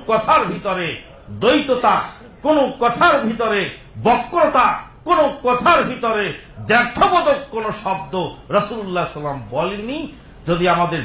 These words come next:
বুঝতে ভুল হয়, তাহলে সেটা সালাফে সালিহিনের বুঝ অনুযায়ী সেটা বুঝে নিতে হবে তারা কি বলতে চাচ্ছেন। রাসূলুল্লাহ সাল্লাল্লাহু আলাইহি ওয়াসাল্লামের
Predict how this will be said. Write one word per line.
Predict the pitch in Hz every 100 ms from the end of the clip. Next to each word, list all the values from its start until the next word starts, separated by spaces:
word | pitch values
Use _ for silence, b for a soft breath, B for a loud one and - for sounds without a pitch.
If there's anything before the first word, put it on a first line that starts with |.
| -
বুঝতে | 262 - - 277
ভুল | 170 - 247
হয়, | 214 196 175 - - - -
তাহলে | 185 180
সেটা | 170 175 165
সালাফে | 156 - 175 262 196 196
সালিহিনের | - 180 175 170 160 139
বুঝ | 110 185 220
অনুযায়ী | 175 175 151 160 - - -
সেটা | 147 151
বুঝে | 104 156 156 254
নিতে | 240 208
হবে | 175 175
তারা | 165 156 147
কি | 139 143 135
বলতে | 131 123 123
চাচ্ছেন। | 117 107 - 127 - - - - - - - - - - - - -
রাসূলুল্লাহ | 151 185 262 220 196 180 -
সাল্লাল্লাহু | 175 170 165 165 160 160
আলাইহি | 165 160 151
ওয়াসাল্লামের | 151 160 156 151 151